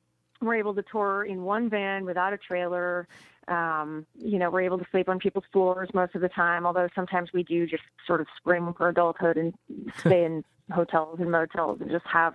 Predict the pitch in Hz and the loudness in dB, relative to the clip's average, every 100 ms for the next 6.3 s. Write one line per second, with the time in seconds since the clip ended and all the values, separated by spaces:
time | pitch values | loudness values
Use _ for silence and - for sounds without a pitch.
0 | - - 175 170 175 - 190 180 175 196 | -4 -2 0 0 -4 -6 -2 0 0 -4
1 | - 180 180 175 - 208 226 262 240 233 | -4 -2 -2 -2 0 0 2 4 4 2
2 | 233 160 - - - 349 - - 147 - | 0 -6 -8 -6 2 2 2 0 6 8
3 | 330 - 147 135 127 - - 156 - 170 | 6 4 6 6 6 2 2 4 4 6
4 | 175 156 143 147 131 131 120 120 110 110 | 6 6 6 6 6 6 6 2 0 -2
5 | 101 117 104 101 98 92 95 104 107 101 | -6 -4 -2 -4 -6 -4 -4 -4 -2 -4
6 | 95 98 | -2 -2